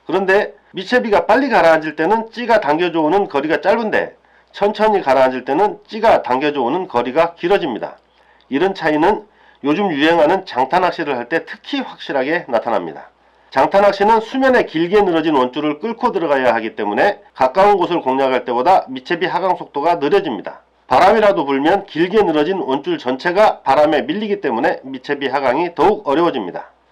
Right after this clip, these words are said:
최악의 경우를 상정해서 설명을 드리자면 도래부터 찌 매듭까지 십 미터인 채비를 삼십 미터 던졌을 때 미채비가 가라앉는 과정에서 원줄이 찌구멍을 천천히 통과하면서 찌를 앞쪽으로 밀어내 최대 십 미터까지 당겨질 수 있습니다.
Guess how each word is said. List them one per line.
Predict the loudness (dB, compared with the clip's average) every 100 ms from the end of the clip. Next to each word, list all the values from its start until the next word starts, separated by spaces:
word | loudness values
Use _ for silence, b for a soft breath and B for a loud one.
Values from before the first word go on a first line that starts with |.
| b
최악의 | -4 2 4 4 2
경우를 | 4 4 2
상정해서 | 0 -2 0 -2 -2
설명을 | -2 -2 0 0 -2
드리자면 | -4 -2 2 2 2 -2 b b
도래부터 | 2 4 4 4 4 4 4
찌 | -2 -4
매듭까지 | 0 0 0 0 0 -2
십 | -4
미터인 | -4 -2 0 0 -2
채비를 | -6 -4 -2 -2 -4
삼십 | -6 -4 -4
미터 | -4 -2 -2
던졌을 | -2 -2 -6
때 | -8 -10 -10 b b
미채비가 | -10 -4 -2 0 0 2
가라앉는 | 4 4 4 2 0
과정에서 | 0 0 0 2 0 0 B B B
원줄이 | 0 0 0 -4 -6
찌구멍을 | -8 -4 0 2 2 2
천천히 | -2 -4 -2 -2 -2
통과하면서 | -2 0 2 0 0 0 0
찌를 | 0 -2 0
앞쪽으로 | -2 -2 -2 -2
밀어내 | -2 0 2 0 -4 _ _
최대 | -4 0 0
십 | 0 -4
미터까지 | -4 -2 -2 -2 -2 -4
당겨질 | -6 -4 -4 -6
수 | -8 -8
있습니다. | -8 -8 -14 -16